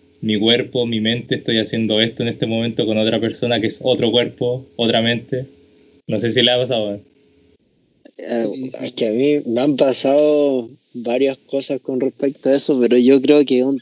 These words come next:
Speaker 2: tema que tenemos que tocar en otro capítulo, porque ya
Speaker 1: Sí,
Speaker 2: vamos
Speaker 1: de más,
Speaker 2: a
Speaker 1: weón,
Speaker 2: hablar.
Speaker 1: de más.
Speaker 2: Sí.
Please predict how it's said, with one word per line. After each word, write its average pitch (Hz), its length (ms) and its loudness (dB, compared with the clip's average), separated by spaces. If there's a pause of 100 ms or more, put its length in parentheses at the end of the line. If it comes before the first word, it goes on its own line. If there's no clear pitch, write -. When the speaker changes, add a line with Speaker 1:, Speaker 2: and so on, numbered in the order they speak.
Speaker 2:
tema 139 240 -4
que 127 140 -2
tenemos 110 340 -12
que - 160 -14
tocar 110 320 -4
en 113 100 -2
otro 110 220 -6
capítulo, 101 460 -6
porque 98 260 -6
ya 101 80 -6
Speaker 1:
Sí, 117 80 4
Speaker 2:
vamos 117 140 2
Speaker 1:
de 113 80 0
más, 104 160 0
Speaker 2:
a 107 40 -2
Speaker 1:
weón, 104 160 -4
Speaker 2:
hablar. 95 140 -4
Speaker 1:
de 98 100 -4
más. 95 140 -6 (540)
Speaker 2:
Sí. - 280 -4